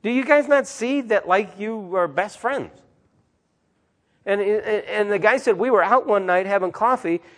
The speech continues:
and I looked at her and I said, 'You know what? I think I love you.'" And she said, "I think I love you too." And they get married, and they're, and they're in to get married. Now, the success rate of that marriage is gonna be very, very, very high.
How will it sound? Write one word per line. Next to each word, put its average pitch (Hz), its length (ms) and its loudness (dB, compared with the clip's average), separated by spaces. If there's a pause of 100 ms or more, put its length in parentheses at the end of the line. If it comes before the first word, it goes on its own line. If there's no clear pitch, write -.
(140)
and 180 160 2
I 180 80 4
looked 208 260 0
at 214 80 0
her 190 60 -2
and 175 80 0
I 170 40 -2
said, 170 200 -8
'You 202 60 0
know 233 80 2
what? 262 120 2
I 214 120 2
think 233 280 -2
I 156 120 4
love 120 320 -4
you.'" 82 180 -14 (680)
And 143 100 -10
she 254 140 -6
said, 214 280 -4 (300)
"I 240 140 4
think 320 200 -2
I 220 100 4
love 233 200 0
you 311 160 0
too." 269 380 -2 (1300)
And 277 200 6
they 285 100 6
get 277 140 2
married, 285 360 4
and 226 100 4
they're, 226 140 6
and 233 200 2
they're 233 100 6
in 240 120 4
to 247 80 0
get 220 160 0
married. 254 320 4 (420)
Now, 226 140 6
the 190 220 2 (140)
success 262 680 -2
rate 262 180 4
of 226 80 4
that 202 160 2
marriage 226 260 2
is 170 120 -10
gonna 180 160 -2
be 170 100 -4
very, 190 360 2
very, 165 280 2
very 147 240 -2
high. 165 380 0